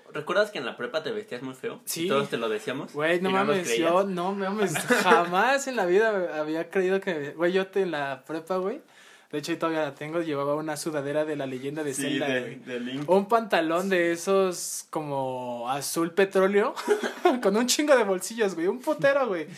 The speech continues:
Speaker 2: ¿Para qué? No sé, no los necesitaba. Y unos tenis como New Balance. <laughs>
Speaker 1: Y sí, le dijimos a Andrés, "Arturo,
Speaker 2: Un corte de
Speaker 1: vístete
Speaker 2: cabello,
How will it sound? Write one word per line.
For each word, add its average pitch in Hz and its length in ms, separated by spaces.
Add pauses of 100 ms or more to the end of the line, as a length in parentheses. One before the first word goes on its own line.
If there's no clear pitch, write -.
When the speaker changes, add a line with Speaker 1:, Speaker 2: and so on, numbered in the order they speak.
(200)
Speaker 2:
¿Para 175 260
qué? 214 140
No 233 180
sé, 214 140
no 208 120
los 208 140
necesitaba. 156 560 (340)
Y 151 80
unos 175 200
tenis 175 380
como 139 260
New 160 200
Balance. 147 420 (220)
<laughs> 196 540 (320)
Speaker 1:
Y 131 120
sí, 139 180
le 143 160
dijimos 123 240
a 131 40
Andrés, 123 200
"Arturo, 147 480 (140)
Speaker 2:
Un 190 160
corte 202 300
de 190 100
Speaker 1:
vístete 151 180
Speaker 2:
cabello, 175 320